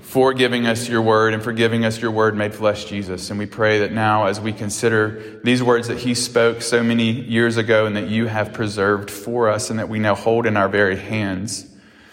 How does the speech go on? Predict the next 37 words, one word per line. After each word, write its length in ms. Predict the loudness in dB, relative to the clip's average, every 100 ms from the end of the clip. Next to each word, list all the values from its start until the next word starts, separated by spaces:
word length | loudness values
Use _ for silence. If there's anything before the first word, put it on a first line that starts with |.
| -20 _ _ -6
that 100 | 0
you 120 | 2
would 100 | 4
help 240 | 2 2
us 220 | 2 2 -2
to 60 |
understand 600 | -2 -2 -2 0 0 2
more 160 | 2 2
and 80 | 2
more 140 | 2
what 140 | 2 0
it 100 | -2
means 240 | -4 -4
to 60 | -6
follow 420 | -2 0 2 0
him 480 | -2 -4 -6 -8 -16 -20 _ -20 -20 -20 _ _ _ -6
and 140 | -4
to 80 | 0
know 160 | 0
you. 220 | 0 -4 -6
And 1000 | -12 -18 -20 _ _ _ _ _ -4
we 60 | 0
pray 160 | 2 2
and 60 |
ask 200 | 2 2
all 180 | 2 2
this 260 | 0 -4 -8 -4
in 240 | -4 -4
his 240 | -4 -4 -4
name. 420 | -4 -6 -10 -20 -20 -20 -20 -20 _ -6
Amen. 640 | 0 0 0 -6 -12 -18 -20 -20 _ _ _ _ _ -18 -14
So, 800 | -2 0 0 -4 -10 -10 -12 -16 -20 -20 -20 -20 -8
we 140 | 0 2
are 100 | 2
talking 440 | 2 0 0 -4
about 560 | 0 2 2 0 -8 -8
change. 680 | -4 -2 -4 -8 -12 -16